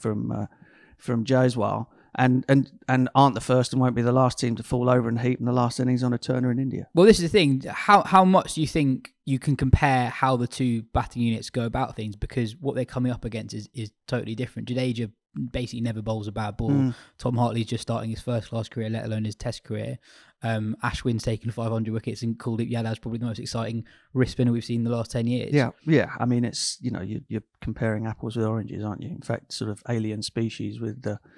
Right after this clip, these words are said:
Speaker 1: w-, with humans at, at times. So I, I find it very hard. You know, you know me. I, I don't mind putting the boot in when it's warranted, but I don't, I don't <laughs> really see any,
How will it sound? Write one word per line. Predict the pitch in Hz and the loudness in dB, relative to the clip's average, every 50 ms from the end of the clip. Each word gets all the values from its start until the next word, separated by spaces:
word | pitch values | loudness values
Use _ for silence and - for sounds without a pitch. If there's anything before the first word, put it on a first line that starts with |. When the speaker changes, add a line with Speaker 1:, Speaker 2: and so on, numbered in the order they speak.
| - - - - - - - - - - | -20 -20 -20 -20 -20 -20 -20 -16 -8 -4
Speaker 1:
w-, | - 135 123 | -4 -2 2
with | 139 131 139 120 - | 6 6 6 6 6
humans | - 160 143 139 120 110 107 107 107 113 | 6 8 8 8 8 6 2 -2 -4 -6
at, | 110 - | -6 -4
at | - 123 113 - | -4 -6 -6 -4
times. | - 160 131 110 107 107 - - - _ _ _ _ _ _ _ | -2 0 0 0 0 -2 -6 -10 -14 _ _ _ _ _ _ _
So | - - - 165 160 165 170 - - _ - - - - _ _ _ _ _ _ - - | 0 6 8 10 10 10 8 2 -6 _ -20 -20 -20 -20 _ _ _ _ _ _ -8 0
I, | - 165 - | 0 2 4
I | - 180 | 4 4
find | - - 214 190 175 165 | 6 10 10 10 10 10
it | 151 | 8
very | 135 170 180 165 | 8 8 8 8
hard. | 143 170 165 - | 8 6 6 6
You | 190 | 6
know, | 139 113 110 - | 4 4 2 0
you | - 151 151 | 0 -2 0
know | - - - | 0 -2 -2
me. | 101 110 131 | 0 0 2
I, | 147 143 127 | 2 2 0
I | 120 - 127 135 | 0 2 2 4
don't | 139 - - | 4 4 2
mind | 104 113 107 - | 0 0 0 0
putting | - 110 98 | 0 0 0
the | 113 | 0
boot | 110 117 127 120 113 - | 0 2 4 2 4 2
in | 117 110 | 0 0
when | 117 120 110 | 2 0 0
it's | 101 - | 0 0
warranted, | 117 117 127 120 107 87 - - 117 | 4 4 4 4 4 0 -2 -6 -6
but | 131 - 120 | -4 -2 -2
I | 127 | 0
don't, | 131 139 135 - | 0 0 0 0
I | - 120 | 0 0
don't | 120 139 135 - | 2 2 2 2
<laughs> | - | 4
really | 175 123 - | 6 8 6
see | 156 - - - - 220 | 8 10 10 10 10 10
any, | 175 151 147 135 120 | 10 10 10 8 6